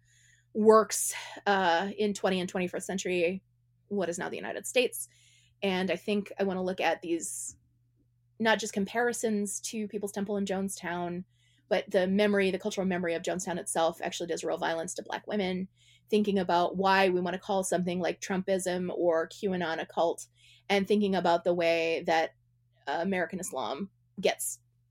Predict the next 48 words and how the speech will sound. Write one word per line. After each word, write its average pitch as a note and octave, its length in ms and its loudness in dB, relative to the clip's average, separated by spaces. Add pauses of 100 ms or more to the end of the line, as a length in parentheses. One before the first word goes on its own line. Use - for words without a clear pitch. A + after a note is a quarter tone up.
(320)
called, F3 520 0 (400)
gets - 200 0
policed - 640 -6
as - 200 -2
a - 80 -6
cult. - 380 -10 (720)
Um, F3+ 340 0 (920)
that's - 200 -2
where, G3+ 160 4
that's G3 200 4
where F#3+ 80 4
I'm F3 60 0
sitting D#3 200 -4
now. B2+ 160 -4 (120)
So A3 180 2
there's G3+ 180 2
that. C#4 400 8 (380)
Uh, F3+ 500 4
Elise G#3 300 -2
and G#3+ 100 -2
I G#3+ 120 -2
have G#3 160 -2
some G#3+ 200 -6
stuff - 280 -8
in A3+ 60 -10
the G#3+ 60 -6
works G#3+ 340 -8
that F#3 160 -10
is - 140 -10
not - 140 -8
official - 340 -12
yet, - 180 -10
but - 160 -12 (120)
we're - 200 -14 (160)
just B3 280 -16 (200)
keep, - 220 -10
keep D4+ 160 0
an C#4+ 80 0
eye A3 120 4
out - 120 0
for A#3 100 -6
more A3 140 -2
Keeping A3 260 -6
It - 80 -6
one G#3+ 120 -4
oh G#3+ 60 -2
one A3 140 -4
goodness. - 440 -14